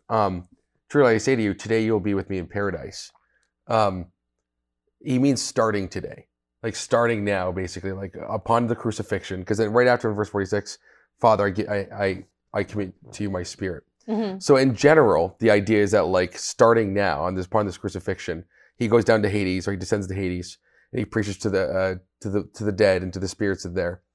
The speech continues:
Speaker 1: according to, uh, Second Peter three. Anyways, then he comes back, and he, and he's, he's standing at the right hand of the Father, right? And he sends to heaven all this stuff.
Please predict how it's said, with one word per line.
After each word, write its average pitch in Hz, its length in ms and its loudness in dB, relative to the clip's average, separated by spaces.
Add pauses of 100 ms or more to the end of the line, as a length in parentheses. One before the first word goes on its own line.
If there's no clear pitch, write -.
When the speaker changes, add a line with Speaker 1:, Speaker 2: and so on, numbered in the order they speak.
(140)
Speaker 1:
according 98 360 -2
to, - 80 -12
uh, 98 140 -4 (140)
Second 92 280 -8
Peter 87 160 -8
three. 95 240 -6 (600)
Anyways, 120 200 6
then 131 120 4
he 139 60 4
comes 117 220 0
back, 117 440 4 (400)
and 117 160 4
he, 107 60 4
and 113 100 2
he's, 113 200 2
he's 107 200 -4
standing 117 200 4
at 110 60 2
the 113 60 0
right 107 120 6
hand 104 100 2
of 92 40 -2
the 95 60 -4
Father, - 500 4
right? 107 160 2
And 104 100 0
he 101 60 0
sends 101 280 2
to 95 60 -2
heaven 95 220 0
all 95 120 -2
this 87 100 -6
stuff. 90 220 -6